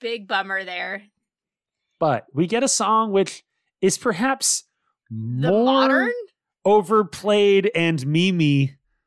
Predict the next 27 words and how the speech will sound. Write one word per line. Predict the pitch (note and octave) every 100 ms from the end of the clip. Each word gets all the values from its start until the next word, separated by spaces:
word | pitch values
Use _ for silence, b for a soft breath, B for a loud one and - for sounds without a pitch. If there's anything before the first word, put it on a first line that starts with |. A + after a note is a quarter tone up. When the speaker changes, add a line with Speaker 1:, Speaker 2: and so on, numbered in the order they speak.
| _ _ _ _ _ _
Speaker 2:
of | - D3
a |
song | - - D#3+ D#3 C#3+ C3 B2+
than | A#2+ E3+ F#3
Poker | - G#3 G#3
Face | E3+ D3+ C3+ -
was | C3+ C3
for | - C#3+
its | C3+ -
time. | - D#3 B2+ F#2 G2 - _ _ _ _ _ _ _ _ _ _ _ _ _ _ _ _ _ _
This | C#3+ C#3
is | E3 D#3+ C#3 - _ _
Speaker 1:
Levitating | - - A#3+
Speaker 2:
Levitating | C#3 G#3 G3 F#3 G#3
by | F3+ D3+
Dua | D3 D#3
Speaker 1:
by |
Dua | D3
Speaker 2:
Lipa. | D3 D3+ G3+
Speaker 1:
Lipa. | A#3 _ _ _ _ _ -
Yeah. | G3+ F#3 F#3 _ _ _ _ _ _ _ -
I, | B3+ C4+ - b b b _ _
so, | - - C#4+ C4+ A#3+ _ _ _ _ _ _ - _ _ _ _
my | - C4+
coworkers | B3+ D#4 D#4 A#3 - F#3+ F#3
know | G#3 -
this. | - - A3+ -